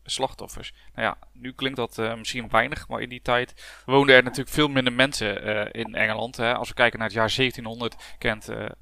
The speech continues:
kent, eh, Groot-Brittannië maar zevenhonderdduizend inwoners. In achttienhonderdéén is dat negenhonderdachtenvijftigduizend. En in achttien eenenzestig is dat rond de tweeënhalf miljoen. Hè, dus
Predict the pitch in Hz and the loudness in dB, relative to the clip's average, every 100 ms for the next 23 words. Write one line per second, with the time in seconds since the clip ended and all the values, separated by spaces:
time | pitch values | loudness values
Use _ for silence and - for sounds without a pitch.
0 | - 110 110 110 - - - 104 - 117 | -10 -8 -8 -12 -20 -20 -16 -10 -6 -4
1 | 110 113 113 113 110 110 135 120 117 110 | -2 -2 -2 -2 -2 2 2 2 -6 0
2 | 123 110 - 120 117 113 113 - - - | 2 2 -4 -8 -6 -6 -8 -10 -12 -18
3 | - - 147 135 123 113 110 - 123 123 | -16 -6 -6 -6 -10 -12 -12 -6 -2 -2
4 | 113 110 107 - - - 113 123 110 107 | -4 -6 -8 -12 -20 -6 0 0 0 -8
5 | 104 131 - 113 113 113 101 107 110 107 | -6 -6 -6 -2 2 0 -2 -2 -2 -2
6 | 117 120 - - - - 113 107 101 - | -10 -20 -20 -20 -20 -12 -8 -8 -10 -10
7 | - - 120 - 123 113 - 120 - 117 | -10 -8 -8 -6 -8 -6 -6 -6 -8 -10
8 | 113 117 107 107 107 110 - - _ - | -10 -10 -10 -10 -6 -8 -8 -20 _ -4
9 | 120 117 113 113 110 110 113 117 113 98 | 2 2 2 0 -2 -4 -6 -6 -8 -14
10 | _ - - - - 120 131 127 - | _ -20 -20 -20 -14 -12 -8 -6 -6